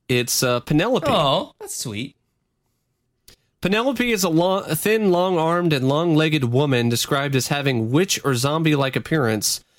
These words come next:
Speaker 1: with long, light-colored hair. She haunts the Sierra Nevada area and is said to emit a high piercing, high, a high, emit a high-pitched, piercing scream.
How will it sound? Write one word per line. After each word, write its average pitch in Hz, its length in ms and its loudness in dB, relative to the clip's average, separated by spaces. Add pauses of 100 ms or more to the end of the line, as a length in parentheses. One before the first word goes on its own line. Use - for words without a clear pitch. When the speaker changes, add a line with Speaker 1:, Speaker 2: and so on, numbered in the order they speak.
(260)
Speaker 1:
with 135 180 0
long, 175 460 0
light-colored 151 720 -2
hair. 117 420 0
She - 200 0
haunts 165 280 0
the 151 100 0
Sierra 175 420 0
Nevada 147 440 0
area 123 460 0 (320)
and 135 100 2
is 123 100 0
said 190 260 0
to 165 120 2
emit 151 280 2
a 127 60 -2
high 165 300 0
piercing, 170 800 0 (400)
high, 165 440 -2
a 127 120 -2
high, 151 180 0 (220)
emit 170 260 2
a 147 80 0
high-pitched, 160 800 -2 (600)
piercing 151 680 0 (120)
scream. - 680 -2